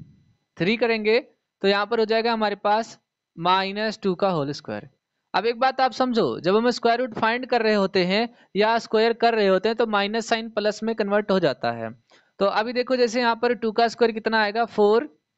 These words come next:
और, अ, माइनस साइन का स्क्वायर करेंगे तो ये प्लस हो जाएगा और टू का स्क्वायर फ़ोर होगा। मैं आपको पहले यहाँ पे बता देता हूँ कि ये जो माइनस साइन ये प्लस क्यों होगा। देखो माइनस टू के स्क्वायर का मतलब होता है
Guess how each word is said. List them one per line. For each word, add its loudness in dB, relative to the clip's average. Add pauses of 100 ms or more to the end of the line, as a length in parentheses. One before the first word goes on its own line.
(280)
और, 2
अ, 2
माइनस -4
साइन -2
का 0
स्क्वायर 2
करेंगे 0
तो 0
ये 0 (240)
प्लस 0
हो 2
जाएगा 4 (320)
और 2
टू 2
का 0
स्क्वायर 2 (240)
फ़ोर 0
होगा। -8 (1400)
मैं 0
आपको -4
पहले 2
यहाँ -2
पे -4
बता 0
देता -4
हूँ -2
कि -6
ये 0
जो 2
माइनस -2
साइन 0
ये 2
प्लस 0
क्यों -2
होगा। 0
देखो -4 (460)
माइनस -2
टू -4
के 0
स्क्वायर 0
का -2
मतलब 0
होता 2
है 0